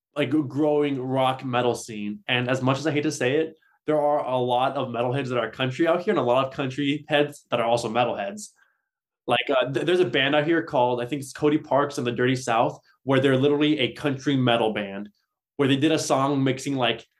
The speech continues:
Cowboys from Hell with, like, a country classic. And, like, it blew my mind. There's a lot of crossover here with people that love country and metal.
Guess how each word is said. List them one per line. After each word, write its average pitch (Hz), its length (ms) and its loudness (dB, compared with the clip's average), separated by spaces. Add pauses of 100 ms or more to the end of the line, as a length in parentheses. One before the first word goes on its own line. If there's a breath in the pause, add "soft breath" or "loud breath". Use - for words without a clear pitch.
(460)
Cowboys 127 360 2
from 131 120 -2
Hell 120 540 0 (180)
with, 131 180 0
like, 123 120 -4
a 127 80 -6
country 131 420 -4
classic. 143 640 0 (540)
And, 120 460 0 (600)
like, 139 200 -2
it - 240 -8
blew 226 100 0
my 190 80 2
mind. 151 220 2
There's 160 120 2
a 175 60 2
lot 135 220 2
of 143 160 -2
crossover 113 500 -2
here 104 340 -6 (220)
with 131 180 2
people 151 180 2
that 143 60 2
love 131 320 0
country 131 320 -6
and 117 120 -4
metal. 127 400 -2